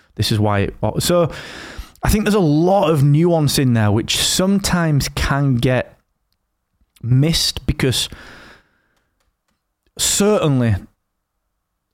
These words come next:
episode seven of this season, chapter twenty-three, which we're, we're just about to move on to, is, is it,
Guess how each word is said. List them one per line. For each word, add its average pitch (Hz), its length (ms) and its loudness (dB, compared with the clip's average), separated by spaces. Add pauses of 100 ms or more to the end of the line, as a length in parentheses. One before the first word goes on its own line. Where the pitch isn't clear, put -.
episode 135 360 0
seven 117 240 0
of 110 60 2
this 104 120 0
season, 104 280 0
chapter - 260 -2
twenty-three, 107 420 -2
which 92 220 -2
we're, 104 280 0
we're 110 120 0
just 110 200 -2
about 92 180 -2
to - 80 -2
move 107 120 2
on 120 140 0
to, 117 140 0
is, 113 220 0
is 120 280 0
it, 127 220 -2